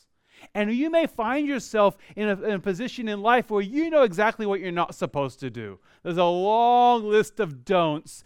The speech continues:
that you've been following through your life, and you know, "I'm not supposed to do this, I'm not supposed to do that." But then you think,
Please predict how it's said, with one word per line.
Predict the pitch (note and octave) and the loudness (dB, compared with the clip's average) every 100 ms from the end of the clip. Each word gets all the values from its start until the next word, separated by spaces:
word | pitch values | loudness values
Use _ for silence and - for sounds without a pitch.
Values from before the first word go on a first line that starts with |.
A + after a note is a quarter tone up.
| - | -18
that | - D#3 | -10 -8
you've | F3 | -6
been | F#3 | -6
following | F3 - G3+ A3 G#3+ G#3 | -6 0 2 2 0 -4
through | F3 G3+ | -6 -8
your | G3+ F#3+ F3+ | -2 0 2
life, | F3 D#3+ D3+ F3+ _ - | 4 6 4 2 _ -10
and | E3 E3 | -6 -6
you | G#3 | -6
know, | B3 A3 | -2 -2
"I'm | F3+ | -2
not | G#3 | -4
supposed | - A3+ G3+ | -6 -6 -6
to | A3 | -8
do | G#3+ | -8
this, | F#3+ G3 G3+ | -2 -2 -2
I'm | F3 | -6
not | F3+ F3+ | -10 -12
supposed | G3+ G3 G3 | -10 -10 -10
to | G#3+ | -10
do | G#3 G#3+ | -10 -6
that." | F3+ D#3+ D#3+ - - _ | 0 2 2 -2 -20 _
But | D#3 C4+ B3 G3+ - _ - | 2 4 6 2 -10 _ 0
then | C4+ C4 | 0 0
you | B3 | -4
think, | B3 | -6